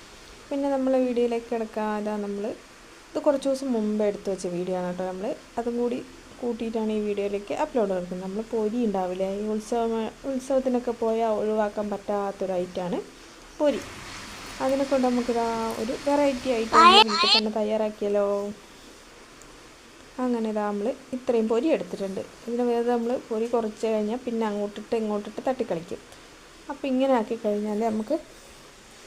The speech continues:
എല്ലാവർക്കും തിന്നെടു-, തിന്നാനും ടേസ്റ്റാണ്. പിള്ളേർക്കൊക്കെ നല്ല ഇഷ്ടമാണ്. രണ്ട് കഷ്ണം, രണ്ട് അച്ച് ബെല്ലം ഉരുക്കിയെടുക്കുന്നുണ്ട് ട്ടോ. ശർക്കര അങ്ങനെ ഉരുക്കിയെടുത്ത് നമുക്ക് ഇത്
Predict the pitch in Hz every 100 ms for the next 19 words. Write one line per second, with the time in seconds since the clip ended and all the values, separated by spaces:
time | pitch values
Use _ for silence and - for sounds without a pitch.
0 | - - - 285 285 285 277 262 220 202
1 | 254 294 254 220 226 202 196 - - 220
2 | 214 220 233 269 - - 208 208 - 214
3 | 208 359 - - - - - - - 294
4 | 277 277 277 269 262 233 220 208 - 196
5 | 202 220 220 220 214 226 226 - - -
6 | 233 220 220 208 202 - 311 - - -
7 | - 226 220 226 240 190 - 190 190 190
8 | 185 190 190 175 - - 220 202 - 202
9 | - - - - - - - - - -
10 | - - - - - - - - - -
11 | 285 277 269 240 - 254 240 240 226 226
12 | 302 - - - - - - - - -
13 | - 247 233